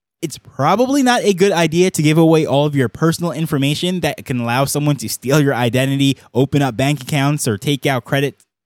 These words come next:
in your name. That's just not a good idea. However, again, that is not the case in Web three. We blame the industry, we blame the technology, and not the people. But showing you how deep these technical hacks can even go, and even the most brightest, the most sophisticated person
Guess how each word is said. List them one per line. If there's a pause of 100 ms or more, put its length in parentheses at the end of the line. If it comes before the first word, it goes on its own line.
(120)
in
your
name.
That's
just
not
a
good
idea. (380)
However,
again,
that
is
not
the
case
in
Web
three.
We
blame
the
industry,
we
blame
the
technology,
and
not
the
people. (420)
But (400)
showing
you
how
deep
these
technical
hacks
can
even
go,
and
even
the
most
brightest,
the
most
sophisticated
person